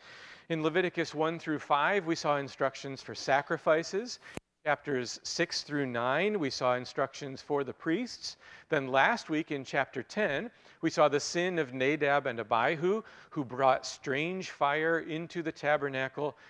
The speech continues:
and the Lord consumed them with his fire. Then we looked forward, we saw that what's coming in Leviticus sixteen is the Day of Atonement. And the Day of Atonement answers the questions that are raised by Leviticus ten.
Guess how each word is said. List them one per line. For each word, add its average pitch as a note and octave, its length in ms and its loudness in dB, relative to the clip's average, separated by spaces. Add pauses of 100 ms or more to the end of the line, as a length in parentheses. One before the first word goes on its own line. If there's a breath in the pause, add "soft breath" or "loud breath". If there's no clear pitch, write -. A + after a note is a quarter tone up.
(140 loud breath)
and B2+ 180 -6
the C3+ 60 0
Lord C3+ 380 2
consumed G3 800 -2
them B2+ 300 -4
with A#2+ 200 -4
his G3+ 360 -4
fire. G#2+ 560 0 (1300 soft breath)
Then G3 200 4
we F#3 140 2
looked F#3+ 220 2
forward, F#3+ 680 4
we D3 120 0
saw D3 280 4
that C3+ 240 2
what's D3 220 -2
coming F3 880 0
in C#3 160 -6
Leviticus C#3+ 500 0
sixteen D#3 800 -4
is C3+ 160 0
the C#3 100 -2
Day C#3 240 2
of C#3 100 2
Atonement. F3 600 -2 (500 loud breath)
And C#3 100 -6
the C3+ 40 -6
Day F3 220 6
of G#3+ 100 6
Atonement A#3 640 0
answers D3+ 680 -2
the D#3+ 140 0
questions C#3 840 -2
that C#3 140 -2
are C3+ 160 2
raised D3+ 720 2
by C#3 120 6
Leviticus C3 560 0
ten. B2 400 -4